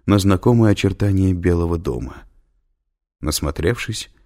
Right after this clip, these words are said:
Лэнгдон устремил взгляд к горизонту, где прямая, как стрела, шестнадцатая улица вела на север, к масонскому храму. «Я к югу от Хэри дома».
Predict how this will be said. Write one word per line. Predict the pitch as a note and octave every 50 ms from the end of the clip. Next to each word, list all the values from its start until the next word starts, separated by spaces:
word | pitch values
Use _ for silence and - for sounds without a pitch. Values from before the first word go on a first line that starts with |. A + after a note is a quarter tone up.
| _ _ _ _ _ _ _ -
Лэнгдон | - E2+ F2 F2+ - D#3 C3+ A#2+ C#3 C3
устремил | B2 A#2 - F#2+ G2 A2+ A2+
взгляд | G2 F2+ F2 F2 F2 F#2+ G#2
к | G2 F#2
горизонту, | F2 G2 G2 G#2 G2+ F2+ E2+ D#2 C#2 C#2 C#2 C#2 - D#2 D2 - - - _ _ _ _ _ _ _ _ _ _ _ _ _ _
где | - C#2+ E2 D#2+ D#2+ D#2
прямая, | - D#2+ D#2+ D#2+ E2 D#2+ D#2+ D#2
как | - - D#2 -
стрела, | - - E2 D#2+ D#2+ E2 E2+ E2+
шестнадцатая | - - E2+ - - E2 E2+ E2+ - - - - D#2 D2
улица | C#2 D2 A2 A2 G2 F#2 - - - - - - - - - - _ _ _
вела | - D#2+ F2 F#2 G2+ A#2+ B2
на | A#2 A2+
север, | A2+ - - G2+ F#2+ D#2+ C#2+ C2+ - - _ _ _ _ _ _ _ _ _
к | -
масонскому | G2 G#2 G#2+ - - D#2+ D2+ D2 - - D#2 D2 D2
храму. | D2 - - C#2 C2 C2 - - - - _ _ _ _ _ _ _ _ _ _ _ _ _ _ _ _ _ _ _ _ _ _ _ _ _ _ -
«Я | - D#2 D#2 D#2 F#2+ A2+
к | A2+ - - -
югу | E2+ E2+ E2+ G2+ G#2+ G2+ - - G2 - - -
от | - - -
Хэри | - - - F#2 F#2 F#2 F#2
дома». | F2+ F2+ F#2 F#2 F2 D#2+ - - - -